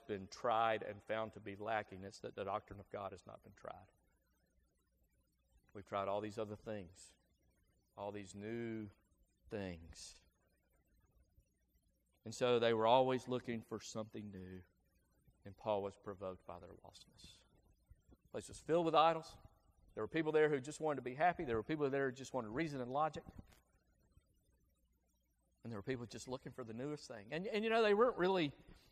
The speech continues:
interested in finding the truth.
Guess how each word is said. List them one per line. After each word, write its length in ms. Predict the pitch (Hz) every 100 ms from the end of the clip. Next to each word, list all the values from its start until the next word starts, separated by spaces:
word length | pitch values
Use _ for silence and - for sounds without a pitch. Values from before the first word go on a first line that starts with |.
| _ -
interested 680 | 170 196 170 160 - 151 139
in 280 | 131 120 113 _ -
finding 500 | 185 208 196 185 156
the 80 | 143
truth. 720 | - 190 202 165 151 -